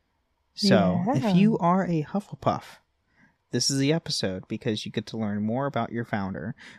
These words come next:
Speaker 1: which is as much as we know from the games and what we get from the books.
Speaker 2: Mm-hmm.
Speaker 1: Which, obviously, the founders, all the founders have, like, between Godric and Salazar, they have the most information, most lore,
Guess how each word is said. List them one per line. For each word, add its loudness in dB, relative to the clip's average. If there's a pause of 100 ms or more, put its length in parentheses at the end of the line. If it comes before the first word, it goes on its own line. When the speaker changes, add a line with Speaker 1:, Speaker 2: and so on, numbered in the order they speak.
Speaker 1:
which 0
is 0 (400)
as 2
much 4
as 0
we 4
know 4
from 0
the -2
games 2 (1400)
and 6
what 2
we 0
get -2
from 2
the 2
books. 2 (920)
Speaker 2:
Mm-hmm. 4
Speaker 1:
Which, 8 (300)
obviously, 10
the 6
founders, 8
all 8
the 6
founders 4
have, 4
like, 2 (1040)
between 8
Godric 6
and 2
Salazar, 8
they 8
have 6
the 6
most 6
information, 0
most -2
lore, 4